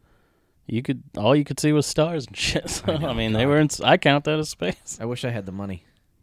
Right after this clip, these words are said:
Speaker 1: Yeah. I mean, I don't, I don't think I could handle that flight.
Speaker 2: You don't think so?
Speaker 1: No.
Speaker 2: I mean, if William Shatner can do it at ninety years old with no training, you can do it.
Speaker 1: Yeah.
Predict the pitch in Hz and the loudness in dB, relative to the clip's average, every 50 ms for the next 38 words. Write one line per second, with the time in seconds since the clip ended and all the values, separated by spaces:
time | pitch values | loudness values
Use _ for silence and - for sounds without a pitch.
0 | _ _ _ _ _ _ _ _ _ - - 113 104 101 95 95 92 92 - _ | _ _ _ _ _ _ _ _ _ -10 -6 -4 -2 0 0 0 -2 -4 -6 _
1 | _ _ _ _ _ _ - - - 117 110 104 101 104 104 104 101 101 101 101 | _ _ _ _ _ _ -16 -8 -6 -4 -2 -2 0 -2 -2 0 0 0 0 0
2 | - - 107 107 110 104 101 - - 104 - 101 101 - 113 113 113 - - - | -2 -2 -2 -2 -2 -2 -2 -4 -6 -6 -6 -6 -6 -6 -8 -8 -10 -12 -20 -20
3 | _ _ _ _ _ - 120 117 113 113 110 113 113 - - _ _ _ _ - | _ _ _ _ _ -6 -4 -2 0 0 0 0 0 -2 -4 _ _ _ _ -20
4 | - - - 123 120 120 127 - - - _ _ _ _ _ - 156 165 190 220 | -18 -6 -2 2 2 2 2 0 -6 -12 _ _ _ _ _ -6 -4 -2 -2 -2
5 | 214 - 175 190 - - 240 269 294 - - - 107 107 104 104 104 104 101 - | -2 -2 -4 -4 -4 -2 -2 -2 -4 -4 -2 0 2 4 4 4 4 2 0 -2
6 | - 147 151 147 139 135 123 - 160 175 202 208 208 180 - 165 165 165 156 185 | -4 -4 -4 -4 -4 -6 -4 -4 -2 -2 -2 -2 -4 -4 -2 0 0 0 -2 -4
7 | 196 190 185 196 202 185 147 120 135 147 151 160 156 156 156 156 143 156 151 160 | -4 -2 0 0 0 0 -2 -4 -4 -4 -4 -2 -2 -2 -2 -2 -2 -2 -2 -2
8 | 156 151 156 160 151 147 143 147 156 165 175 160 143 143 139 - 107 101 92 95 | -2 -2 -2 -4 -2 -2 -2 -2 -2 0 0 0 -2 -2 -4 -4 -6 -6 -6 -6
9 | 95 - - - 131 123 127 127 127 123 120 | -8 -6 -2 2 4 6 6 6 6 4 2